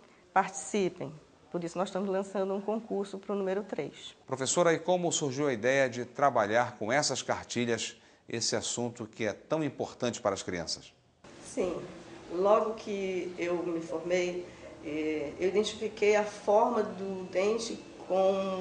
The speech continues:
Speaker 1: uma forma de fácil adaptação a um ser lúdico, pra passar a informação. Então, eu utilizei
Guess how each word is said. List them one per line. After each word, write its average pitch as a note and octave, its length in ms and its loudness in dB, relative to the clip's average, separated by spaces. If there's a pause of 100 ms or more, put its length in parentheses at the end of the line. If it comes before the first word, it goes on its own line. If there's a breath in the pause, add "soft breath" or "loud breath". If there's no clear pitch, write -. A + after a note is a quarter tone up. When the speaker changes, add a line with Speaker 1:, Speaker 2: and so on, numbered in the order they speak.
(120)
Speaker 1:
uma F3+ 120 -2
forma G3 320 4
de F3+ 100 -6
fácil G#3 360 2
adaptação F#3 500 -2
a F#3 120 0
um F#3+ 60 -2
ser G3 280 -2
lúdico, E3 420 -2 (380)
pra E3 100 0
passar F#3+ 340 0
a F#3 60 2
informação. F#3 600 -2 (360 loud breath)
Então, G#3 240 2
eu A#3+ 160 6
utilizei A#3+ 840 2